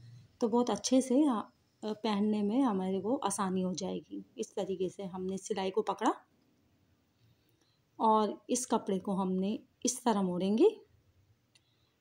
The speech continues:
और ये दूसरे को हम इसके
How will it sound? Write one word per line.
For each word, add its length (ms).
और 440
ये 280
दूसरे 380
को 180
हम 280
इसके 240